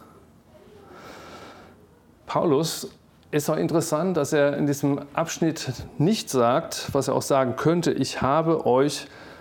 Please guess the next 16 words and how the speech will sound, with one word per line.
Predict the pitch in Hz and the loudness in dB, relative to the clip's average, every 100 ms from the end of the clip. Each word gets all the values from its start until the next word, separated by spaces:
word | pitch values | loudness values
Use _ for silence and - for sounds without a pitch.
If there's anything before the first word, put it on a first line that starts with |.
| - - - | -20 -18 -2
meinen | 120 135 143 | 2 4 4
Gemeindegründungsplan | 139 131 147 170 151 147 151 143 120 - 127 120 135 143 143 | 4 4 4 2 2 4 4 4 0 -2 -2 2 4 2 2
bis | 151 - | -2 -2
zum | 123 117 - | -4 -4 -2
Abwinken | 143 147 151 139 131 | -2 0 0 0 0
immer | 131 139 | 0 0
wieder | 135 | 0
vorgestellt.“ | 127 - 143 123 - 110 98 117 - - - - - - - - _ _ _ _ _ - - - - - - - - | 0 0 -2 -2 -6 -6 -6 -10 -12 -14 -18 -20 -20 -20 -20 -20 _ _ _ _ _ -20 -20 -20 -18 -20 -20 -20 -14
Schön, | - 175 202 165 | 0 4 4 6
dass | 123 139 | 4 4
ihr | |
das | 131 120 | 2 2
jetzt | 131 - | 0 2
endlich | 131 139 131 113 | 0 2 0 -2
internalisiert | - 127 120 117 113 107 120 120 - | -2 0 0 0 0 -2 0 -2 -2
habt, | 110 - - | -6 -8 -18